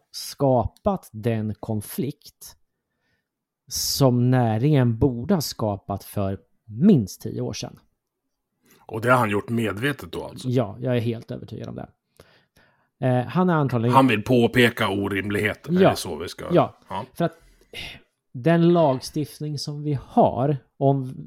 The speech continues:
Speaker 1: och den som myndigheten nu säger att vi ska leva efter ordagrant, den är inte nödvändig för fåglarna.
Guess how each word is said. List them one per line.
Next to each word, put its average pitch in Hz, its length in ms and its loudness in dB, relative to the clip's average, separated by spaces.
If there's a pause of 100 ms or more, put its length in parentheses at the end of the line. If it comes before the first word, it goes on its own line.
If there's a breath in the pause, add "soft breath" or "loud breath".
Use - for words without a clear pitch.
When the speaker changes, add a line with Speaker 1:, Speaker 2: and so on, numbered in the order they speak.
(100)
Speaker 1:
och 143 180 -4
den 135 260 2
som 131 280 -2
myndigheten 120 500 -2
nu 110 100 -4
säger 113 300 -6
att 113 120 -8
vi 110 40 -8
ska 117 180 -4
leva 113 420 -2
efter - 280 -8
ordagrant, 147 800 -6 (540 soft breath)
den 143 240 2
är 214 40 6
inte 143 320 0
nödvändig 117 1200 2
för 107 560 -2 (500)
fåglarna. 123 640 2